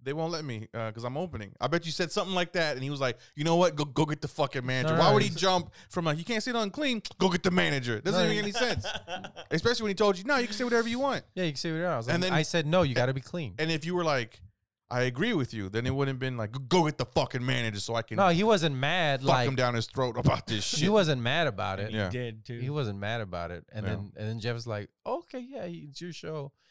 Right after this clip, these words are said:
Speaker 2: And Jeff looks at me like, "Fuck you." And that's
Speaker 1: That
Speaker 2: why
Speaker 1: mommy daddy shit, dude.
Speaker 2: Is that what it was?
Speaker 1: Yeah.
Speaker 2: I didn't know that.
Speaker 1: You got a no from mommy, so you went to daddy.
Speaker 2: Ah, okay.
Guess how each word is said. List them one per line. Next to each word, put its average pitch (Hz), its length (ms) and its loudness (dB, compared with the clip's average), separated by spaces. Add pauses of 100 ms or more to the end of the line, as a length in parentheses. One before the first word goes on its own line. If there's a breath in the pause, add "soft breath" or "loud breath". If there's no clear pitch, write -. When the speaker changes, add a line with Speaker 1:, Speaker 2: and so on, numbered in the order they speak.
(160)
Speaker 2:
And 95 80 -14
Jeff 117 240 -2
looks 110 180 -6
at 123 60 -12
me 120 100 -10
like, 113 200 -8 (640)
"Fuck 160 220 -10
you." 131 240 -10 (800)
And 104 280 -8
that's 117 320 -2
Speaker 1:
That 113 120 0
Speaker 2:
why 127 140 2
Speaker 1:
mommy 135 180 0
daddy 139 300 -2
shit, 110 260 -8
dude. 120 240 -10 (800)
Speaker 2:
Is 104 100 -8
that 104 140 -2
what 107 80 -4
it 104 40 -4
was? 135 300 -6
Speaker 1:
Yeah. 120 300 -6 (360)
Speaker 2:
I - 60 -18
didn't 104 140 -14
know 78 160 -12
that. 95 80 -8
Speaker 1:
You 117 40 -8
got 110 120 -2
a 104 40 -2
no 110 200 -4
from 110 160 -12
mommy, 110 240 -6
so 104 140 -10
you 104 100 -10
went 101 140 -10
to - 40 -20
daddy. 107 300 -8 (560)
Speaker 2:
Ah, 92 460 -6
okay. 85 340 -14